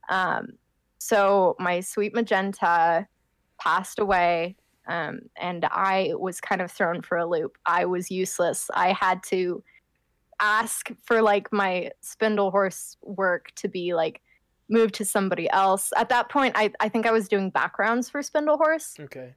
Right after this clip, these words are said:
Speaker 1: Um, and the workload then, I was like, "I, <laughs> I can't finish this." Um, I am very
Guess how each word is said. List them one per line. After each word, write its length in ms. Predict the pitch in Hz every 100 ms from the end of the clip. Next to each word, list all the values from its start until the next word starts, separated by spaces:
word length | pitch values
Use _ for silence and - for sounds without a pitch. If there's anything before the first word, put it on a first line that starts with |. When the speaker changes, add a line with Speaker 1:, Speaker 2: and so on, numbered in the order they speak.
| -
Speaker 1:
Um, 420 | 208 190 165 202 - -
and 240 | 208 202 190
the 200 | 196 196
workload 540 | 202 202 214 202 180
then, 440 | 170 175 175 165 - -
I 140 | 175
was 160 | 165 175
like, 200 | 147 -
"I, 420 | - 156 147 120 - _ -
<laughs> 500 | 262 - - - -
I 120 | 190
can't 300 | - 202 185
finish 280 | 240 220 202
this." 460 | - 165 180 - - _ _ _ _ _ _ -
Um, 440 | - 76 64 - - _ _ _ _ _
I 720 | 180 180 185 185 180 165 - - -
am 240 | 165 175
very 580 | 175 175 170 170 165 190